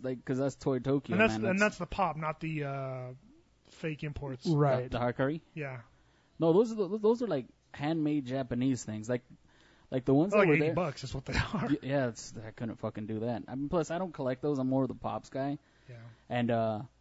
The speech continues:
Speaker 1: but that, the th-, who brought it was Toy Tokyo, is a big, you know, big, uh,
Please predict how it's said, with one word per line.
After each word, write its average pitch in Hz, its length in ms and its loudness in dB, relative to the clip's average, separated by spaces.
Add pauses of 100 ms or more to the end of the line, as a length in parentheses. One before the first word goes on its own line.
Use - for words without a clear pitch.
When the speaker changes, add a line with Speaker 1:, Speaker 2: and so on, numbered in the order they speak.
(240)
Speaker 1:
but 156 120 2
that, 131 260 -4
the 113 320 -2 (400)
th-, 117 140 -6
who 139 80 0
brought 147 240 0
it 143 80 -2
was 120 180 -2
Toy 127 220 0
Tokyo, 127 460 0
is 113 100 -4
a 113 60 -6
big, 117 420 -6
you 120 120 -2
know, 113 360 -4 (540)
big, 123 220 -2
uh, 113 380 -2